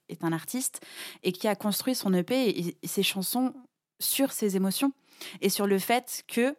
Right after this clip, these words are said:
euh, bah, y a pas besoin d'être, euh, un homme et une femme pour en avoir ou pas.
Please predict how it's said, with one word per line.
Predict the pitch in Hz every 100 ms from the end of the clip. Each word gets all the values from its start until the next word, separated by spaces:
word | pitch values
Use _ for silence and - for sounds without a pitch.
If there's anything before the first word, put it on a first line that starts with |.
| _ -
euh, | 185 180 175 175 170 170 165 160 _ _ _
bah, | 170 175 165 160 - -
y | 160
a |
pas | 190
besoin | 190 202
d'être, | 190 -
euh, | 180 165 165 _ _ _ _ _ -
un | 196
homme | 190 202 247 190 _ _ _ _
et | 202
une | 196
femme | 190 202 233 233
pour | - 202 196
en |
avoir | 185 180 226 - -
ou |
pas. | - 214